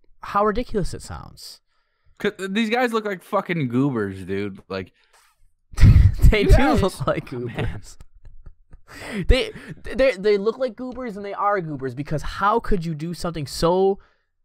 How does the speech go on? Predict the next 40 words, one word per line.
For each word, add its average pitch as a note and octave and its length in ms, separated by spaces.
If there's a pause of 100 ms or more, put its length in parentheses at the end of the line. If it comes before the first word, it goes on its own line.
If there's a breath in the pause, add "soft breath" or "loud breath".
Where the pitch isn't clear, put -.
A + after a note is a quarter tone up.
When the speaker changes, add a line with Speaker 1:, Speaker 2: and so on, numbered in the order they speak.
(140)
Speaker 1:
selfish? - 960 (1080)
At B3 180
Speaker 2:
You D3 80
just E3+ 80
Speaker 1:
most, G3+ 500
shoot - 280
the F#3+ 60
guy E3+ 240
in F#3+ 120
the C#3 80
legs, C#3+ 640 (140)
but - 120
you B3 160
really C4 280
had A#3 160
to - 60
kill A3 360
a B3 60
man? C4+ 480 (760)
You D#4 120
had F4 160
to D4+ 80
kill A#3+ 340
the B3+ 100
man? C4+ 420 (360 loud breath)
Why D4 180
do G4 100
we F4+ 100
have, B3 260 (400 loud breath)
why A#3 240
do D4+ 100
we C#4+ 140
have G#3+ 460
guns F3+ 360
available D3+ 540
for C3 160
stupid F3 480
people C3 300
like - 180
this? - 460